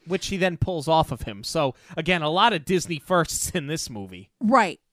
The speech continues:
Speaker 2: I do appreciate that Jake's gut reaction is not to accuse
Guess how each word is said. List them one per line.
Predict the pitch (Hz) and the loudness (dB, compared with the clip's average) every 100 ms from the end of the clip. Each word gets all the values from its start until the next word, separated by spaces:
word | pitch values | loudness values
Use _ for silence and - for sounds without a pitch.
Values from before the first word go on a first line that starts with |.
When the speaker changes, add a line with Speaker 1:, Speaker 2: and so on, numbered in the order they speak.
| _ _ _ _ _ | _ _ _ _ _
Speaker 2:
I | 262 294 | 2 2
do | 214 220 330 | 0 0 2
appreciate | 392 - 269 269 - 269 262 - | 0 -2 -4 -4 -4 -4 -4 -2
that | 208 180 | -2 -2
Jake's | 175 214 220 - | 0 0 0 -8
gut | - 208 - | -4 -4 -2
reaction | 208 202 190 202 - 254 240 | 0 2 2 0 -2 0 0
is | 233 214 185 | 0 0 2
not | 202 196 - | 2 2 -2
to | - 202 | -2 0
accuse | 175 - 220 208 202 | 0 -2 0 0 0